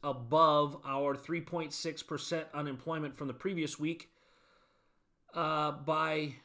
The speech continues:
about one percent. So now we have a four and a half percent unemployment rate in the United States. And let's just say that in a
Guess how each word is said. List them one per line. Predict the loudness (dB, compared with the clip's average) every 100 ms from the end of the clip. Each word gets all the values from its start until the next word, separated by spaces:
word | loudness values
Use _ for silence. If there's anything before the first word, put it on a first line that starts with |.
| -14 -6
about | -4 4 6 6 2
one | -2 -2
percent. | -2 -4 -2 -2 -2
So | -4
now | 0 0
we | 0
have | -2 0
a | -2
four | -2 -2
and | -2
a | -2
half | -4 -4
percent | -6 -4 -2
unemployment | -2 -2 -4 -4 -4 -4
rate | -6 -6 -12 -8
in | -4
the | -2
United | -2 -2 -2
States. | -2 0 -2 -2 -6
And | -4 -2
let's | -2 -2 -4
just | 0 0 0
say | -2 -2 0
that | 0 -2
in | -2 -4
a | -4